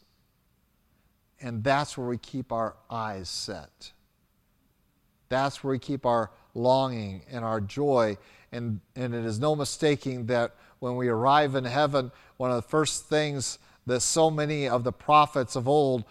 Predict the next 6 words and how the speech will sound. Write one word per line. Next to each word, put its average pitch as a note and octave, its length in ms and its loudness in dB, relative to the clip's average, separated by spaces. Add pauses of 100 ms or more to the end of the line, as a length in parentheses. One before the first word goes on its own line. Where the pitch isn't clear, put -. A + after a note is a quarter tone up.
(140)
heard D3+ 480 4 (100)
was B2 180 0
singing. F#2 540 -4 (2000)
They A#2+ 140 0
heard B2+ 260 -2
singing. D#3+ 540 0